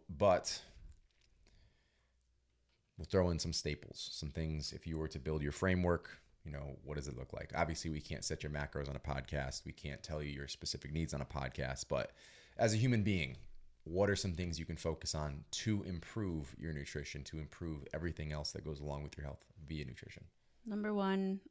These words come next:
Speaker 2: I'd say, is protein. Protein intake needs to be at least point six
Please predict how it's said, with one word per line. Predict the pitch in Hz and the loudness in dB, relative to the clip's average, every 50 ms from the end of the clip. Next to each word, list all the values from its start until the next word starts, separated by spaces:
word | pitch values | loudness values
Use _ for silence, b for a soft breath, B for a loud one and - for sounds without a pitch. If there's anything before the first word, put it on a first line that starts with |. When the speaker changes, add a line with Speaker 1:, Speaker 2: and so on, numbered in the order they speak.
| - | -6
Speaker 2:
I'd | 208 190 185 190 - | -4 -4 -4 -6 -6
say, | - 185 175 175 | -2 0 0 0
is | 170 175 | 0 -2
protein. | - - 190 175 175 - 180 180 165 180 190 - _ - _ - - - | -4 -4 -4 -4 -2 -4 -4 -4 -4 -4 -6 -8 _ -20 _ -20 -20 -12
Protein | - - 190 185 - 202 190 190 | -6 -6 -6 -4 -2 0 2 2
intake | 185 180 180 - 190 175 - - | 2 2 0 0 -2 -4 -2 -2
needs | 180 175 170 175 175 - - | -2 0 0 0 -2 -4 -6
to | - 185 | -6 -6
be | 185 - 180 175 170 165 165 175 190 - _ _ _ _ | -6 -4 -4 -2 -2 -2 -2 -4 -6 -10 _ _ _ _
at | 180 180 170 165 - - _ | -2 0 0 0 -2 -2 _
least | - 185 185 180 180 170 185 - - - - - - - | -2 0 0 2 0 0 -2 -4 -8 -10 -10 -12 -14 -12
point | - - 208 190 175 - - | -8 -4 -2 0 0 -2 -4
six | - - - 180 175 - _ - - - - - - | -6 -4 -4 -4 -4 -6 _ -12 -12 -10 -10 -10 -14